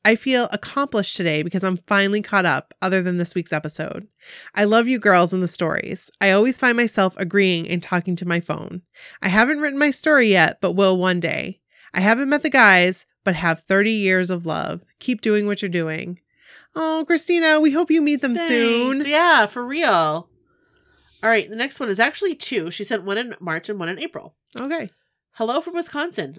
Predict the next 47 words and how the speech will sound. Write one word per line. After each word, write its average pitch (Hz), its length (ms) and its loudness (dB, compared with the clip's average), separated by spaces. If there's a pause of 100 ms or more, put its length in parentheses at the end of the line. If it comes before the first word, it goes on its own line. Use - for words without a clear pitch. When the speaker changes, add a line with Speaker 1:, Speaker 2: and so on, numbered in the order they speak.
Speaker 2:
I've 180 140 -6
been 214 80 -4
wanting 220 220 -4
to 320 80 -16
text - 420 -6
you, 214 440 -2
oh, 165 200 -2
to - 180 -10
text 254 320 -6
that - 180 -6
since 262 240 -14
you 320 60 -4
mentioned 233 340 -6
it - 40 -8
in 202 60 -10
the 220 60 -10
podcast. 156 720 -6 (560)
Thanks 254 360 -2
for 214 100 -4
the 185 60 -4
lucky 202 300 -4
song 190 320 -4
drop 175 280 -4
on 143 80 -14
the 156 100 -10
recent 165 320 -12
episode. 135 500 -10
I - 80 -10
totally 190 320 -2
forgot 170 280 -4
about 92 240 -8
it. - 240 -14 (400)
I 185 40 -4
was 196 160 0
belting 202 320 -2
it 277 80 -2
out 208 120 0
along 185 240 -4
with 175 120 -8
you 180 80 -6
like 160 180 -6
it 156 60 -10
was 165 140 -10
the 175 80 -10
year 170 120 -6
two 185 160 -10
thousand. 165 540 -6